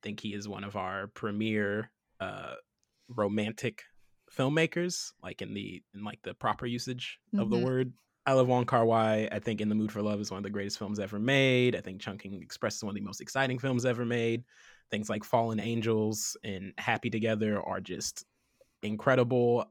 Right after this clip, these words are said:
Speaker 1: Uh, the, the, the not so secret secret that there's a Criterion box set of all his films are coming out sometime early next year. Uh, we will certainly be doing one or multiple episodes on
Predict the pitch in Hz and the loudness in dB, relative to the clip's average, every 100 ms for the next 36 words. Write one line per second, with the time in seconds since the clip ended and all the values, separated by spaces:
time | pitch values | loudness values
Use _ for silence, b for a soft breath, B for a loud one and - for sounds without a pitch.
0 | - 107 98 95 - _ _ _ 104 95 | -4 -4 -2 -6 -8 _ _ _ -10 -8
1 | - 107 104 90 - _ - 117 104 104 | -8 -8 -6 -6 -10 _ -8 -4 -2 -2
2 | 101 - 117 110 107 - 110 110 107 107 | -8 -6 0 2 2 0 0 0 0 -2
3 | - 107 107 - 110 110 104 95 87 98 | -4 -2 -4 -2 -2 -2 -4 -6 -8 -8
4 | 87 - 90 - 101 101 101 104 101 95 | -8 -8 -10 -8 -6 -2 -2 -2 -6 -8
5 | 57 - 135 120 107 107 _ - 117 110 | -10 -8 -4 -2 -2 -6 _ -4 -2 0
6 | 107 107 107 b b b - 104 110 107 | 0 0 -2 b b b -4 -2 2 2
7 | 107 110 120 113 110 107 107 - 113 107 | 4 2 2 4 4 2 2 0 2 2
8 | 101 101 101 - 101 95 92 107 104 104 | 2 0 -4 -4 -4 -4 0 2 2 2
9 | - 123 107 110 104 104 104 107 107 104 | 2 4 4 2 0 0 0 0 0 0
10 | 104 113 110 117 110 98 104 - - - | 0 2 0 2 2 2 -2 -4 -8 -8
11 | - - - - | -6 -6 -8 -10